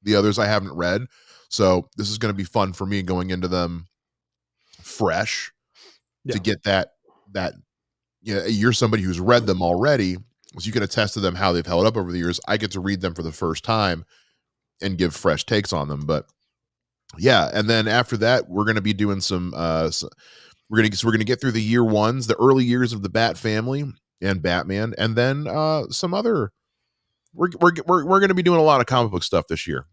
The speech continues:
Speaker 1: There's not a lot of movies going on, and we, we're gonna have to wait a bit for T V to get here. So we're gonna do, uh,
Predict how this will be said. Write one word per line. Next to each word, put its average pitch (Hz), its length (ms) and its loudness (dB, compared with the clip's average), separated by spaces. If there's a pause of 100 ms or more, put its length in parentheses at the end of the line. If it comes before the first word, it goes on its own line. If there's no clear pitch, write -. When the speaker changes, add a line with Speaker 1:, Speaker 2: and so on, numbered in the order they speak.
(120)
Speaker 1:
There's 90 160 -6
not 143 140 2
a 147 60 2
lot 135 120 6
of 117 60 2
movies 123 300 2
going 120 220 0
on, 117 220 4
and 98 80 -2
we, 95 180 0
we're 90 100 -4
gonna 107 80 0
have 110 80 -4
to 107 80 0
wait 104 240 0
a 107 40 -2
bit 113 200 -2
for 98 100 -8
T 110 200 -4
V 104 140 -2
to 101 80 -4
get 110 200 0
here. 131 280 -2
So 85 380 0 (960)
we're 98 140 -2
gonna 107 160 -2
do, 107 280 2
uh, 104 220 4